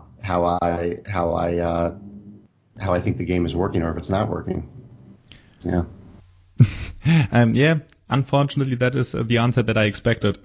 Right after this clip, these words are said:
Speaker 2: <laughs>
Speaker 1: <laughs>
Speaker 2: Um, yeah, but, um, another question here with regard to prototyping is maybe if you sometimes try to test individual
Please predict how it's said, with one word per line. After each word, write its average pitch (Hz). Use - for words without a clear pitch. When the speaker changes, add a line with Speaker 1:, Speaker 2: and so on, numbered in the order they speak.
Speaker 2:
<laughs> -
Speaker 1:
<laughs> 117
Speaker 2:
Um, 127
yeah, 208
but, 147
um, 120
another 156
question 175
here 160
with 127
regard 123
to 117
prototyping 107
is 101
maybe 110
if 120
you 117
sometimes 139
try 127
to 120
test 147
individual 151